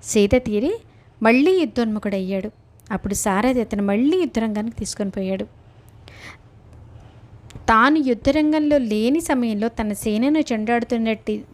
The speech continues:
జుమానుని ప్రద్యుమ్నుడు తిరిగి నిలువరింపచేశాడు. నాలుగు బాణాలతో జుమానుని అశ్వాలను,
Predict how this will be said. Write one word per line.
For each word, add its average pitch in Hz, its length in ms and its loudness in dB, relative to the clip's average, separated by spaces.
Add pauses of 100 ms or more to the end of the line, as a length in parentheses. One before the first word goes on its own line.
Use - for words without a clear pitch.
(640)
జుమానుని 247 880 2 (140)
ప్రద్యుమ్నుడు 247 520 0
తిరిగి 339 380 0
నిలువరింపచేశాడు. 214 920 -2 (1000)
నాలుగు 214 400 4
బాణాలతో 220 640 -2
జుమానుని 208 600 -2
అశ్వాలను, 202 800 -4